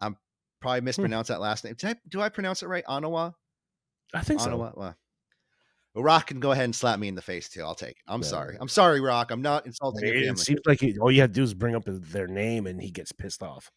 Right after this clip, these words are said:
Speaker 1: He, he reminds me of, like, someone's older brother that would, like, bully you, and then he got, like, really serious after he went to the military, you know?
Speaker 2: <laughs>
Speaker 1: And then, and then he
Speaker 2: Yeah.
Speaker 1: just lives a quote unquote clean life.
Speaker 2: Mm-hmm. Straight
Speaker 1: And
Speaker 2: edge.
Speaker 1: it's just kind of an asshole though.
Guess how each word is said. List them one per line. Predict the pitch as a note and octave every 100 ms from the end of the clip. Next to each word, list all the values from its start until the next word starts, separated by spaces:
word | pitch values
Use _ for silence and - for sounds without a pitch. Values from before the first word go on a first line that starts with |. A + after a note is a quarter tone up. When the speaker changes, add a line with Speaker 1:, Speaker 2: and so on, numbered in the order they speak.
| -
Speaker 1:
He, | - B2
he | G3+ D#3
reminds | F#3 E3+ F#3 A3
me | B3+
of, | G#3+
like, | C#3+
someone's | - D3 C#3 B2+ -
older | E2 A2 B2 B2+
brother | G2 D#2+ F2+ A#2+ B2+ D3 C#3+ _ _ -
that | B2+
would, | A2
like, | G2 F2+ -
bully | G#2 G2+ A2
you, | A2+ A#2 A#2 B2 B2 _ _ -
and | G#2
then | A2
he | A2
got, | G#2+
like, | F2 F2+
really | G#2+ A2
serious | - G2 G#2+ A2+
after | G#2+ F#2+
he | G2+ G2+
went | G2 -
to |
the | F#2
military, | F2+ F#2 - G#2 G2+ G2+ G#2 - _ _ _ -
you | G2+
know? | G2+ G2+ G#2
Speaker 2:
<laughs> | - - - -
Speaker 1:
And | A2
then, | A#2+ B2 - F3+ - - F#3+ _ _ -
and | A#2+
then | C#3
he | C3+
Speaker 2:
Yeah. |
Speaker 1:
just | C3+ G#2
lives | A2 A#2+
a | A2
quote | - B2
unquote | A#2+ A#2 A#2 -
clean | - A2 A2+
life. | F#2+ F2 G#2+ G#2+ - - _ _ _ _ _ _ _ -
Speaker 2:
Mm-hmm. | G2+ A2 A2+ -
Straight | - - D2 C2
Speaker 1:
And | G2+ G2
Speaker 2:
edge. |
Speaker 1:
it's | F2+
just | G2+ -
kind | G2+ F#2+
of |
an | E2
asshole | D#2 E2+ F2 G2 F#2
though. | G2 F#2+ G2